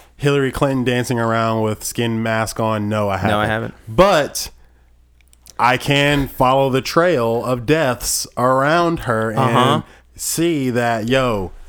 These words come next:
Speaker 1: I ain't, I'm not a, I'm not Republican.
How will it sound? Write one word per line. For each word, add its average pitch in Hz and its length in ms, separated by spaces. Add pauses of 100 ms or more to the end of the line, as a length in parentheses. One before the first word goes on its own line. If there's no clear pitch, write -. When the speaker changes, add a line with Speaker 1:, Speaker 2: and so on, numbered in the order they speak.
(1120)
Speaker 1:
I 165 240
ain't, 147 240 (120)
I'm 185 260
not 147 220
a, 104 180 (140)
I'm 170 260
not 147 200
Republican. 113 720